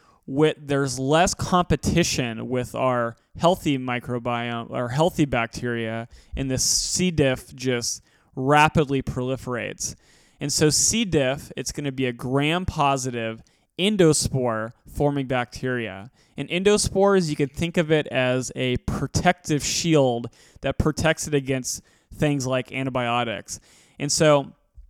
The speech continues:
C. diff, it's going to release these products which are directly inflammatory to the colon, and the patients get this really gnarly osmotic diarrhea. And the problem is, because of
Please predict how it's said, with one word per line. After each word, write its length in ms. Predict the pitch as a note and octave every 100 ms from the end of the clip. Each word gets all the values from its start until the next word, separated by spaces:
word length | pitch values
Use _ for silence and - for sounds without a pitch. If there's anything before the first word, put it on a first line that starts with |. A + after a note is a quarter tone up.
| _ _ _ -
C. 280 | - F#3
diff, 300 | G3+ E3 C#3+
it's 160 | D3+ -
going 240 | D#3+ D#3 D3+
to 140 | D3
release 380 | C3+ C3 E3 -
these 180 | D#3 C3
products 600 | - D3 D#3 F#3 G3 -
which 200 | D3 C3+
are 80 |
directly 960 | C3+ B2+ B2+ C3 D3+ E3+ - B2+ A2+ A2
inflammatory 800 | - C3 - D3 C#3+ C#3+ C#3+ C3+ C3
to 120 | B2+
the 120 | A#2+
colon, 580 | - - D3 E3+ G3+ A3 - - _ -
and 120 | C#3+
the 80 | C#3+
patients 520 | - E3+ E3+ F3+ D#3+
get 240 | - D3
this 180 | C3+ A#2
really 680 | B2 B2 C#3 E3+ F3+ F3 E3+
gnarly 600 | C#3 C#3 C#3 C#3 C#3 C#3
osmotic 800 | - C3+ C3 B2 C3 C3+ C#3 C3
diarrhea. 800 | C3+ B2+ A#2+ B2 B2+ G#2 G2 G#2+ _ _ _ -
And 120 | C#3+
the 60 | -
problem 540 | E3+ F3 A#3 G#3+ C#3+
is, 260 | B2+ B2+ B2+
because 720 | B2+ C3+ - F3 F#3 G#3 G3
of 320 | D3+ C#3 B2+